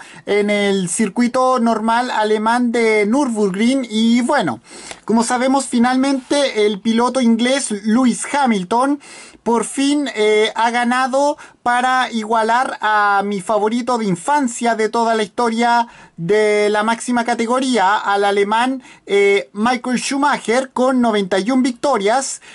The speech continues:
Em, y con esto Hamilton ya se convi-, ya se convirtió en el primer piloto,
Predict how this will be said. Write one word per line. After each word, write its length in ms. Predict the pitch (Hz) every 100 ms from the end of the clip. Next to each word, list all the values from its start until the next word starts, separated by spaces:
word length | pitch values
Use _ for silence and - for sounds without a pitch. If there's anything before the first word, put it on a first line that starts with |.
| - -
Em, 580 | 175 170 165 165 160 - _ _ _ _
y 140 | 196 175
con 220 | 208 233
esto 220 | 269 269 262
Hamilton 480 | 262 262 240 262
ya 140 | 240 240
se 160 | 254
convi-, 480 | 226 220 208 220 185 _ _
ya 220 | 185 233
se 120 | 233
convirtió 720 | 240 233 214 190 - 240 269 277 - -
en 200 | 190 208
el 180 | 208 185
primer 480 | 190 214 214 269 262
piloto, 800 | 262 262 277 262 226 247 302